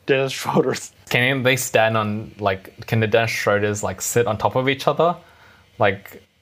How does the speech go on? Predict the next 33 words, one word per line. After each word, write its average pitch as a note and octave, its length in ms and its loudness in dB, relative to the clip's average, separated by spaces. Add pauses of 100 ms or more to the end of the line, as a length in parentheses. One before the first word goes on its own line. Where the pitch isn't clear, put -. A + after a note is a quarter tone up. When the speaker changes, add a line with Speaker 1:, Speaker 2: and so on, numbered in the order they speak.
(100)
Speaker 2:
three A2+ 340 2
Dennis A2+ 340 0
Schroeders B2+ 640 2
and G#2+ 120 -4
then, G2+ 80 0
like, G2 160 -4
wear, G#2+ 180 2
like, G2+ 160 2
a G2 240 -2 (140)
giant G2+ 320 -2
basketball A2+ 500 0
jersey A2+ 360 -2
so G#2 160 -4
it F#2+ 60 -2
covers G2 300 -6
them F#2+ 180 -6
up? G#2 200 -2
Speaker 1:
<laughs> - 40 -6
Yeah, D#3 560 0
you D3+ 200 -8
can't G#3+ 260 -4
do D3 140 0
that. C#3+ 320 2
There's C#3+ 180 -2
only G3 160 -2
five C#3+ 500 2 (300)
on C#3 200 2
the B2+ 60 -6
court C#3+ 260 0
at C3+ 120 0
any C3+ 180 -4
one B2+ 220 -2
time, C3+ 380 0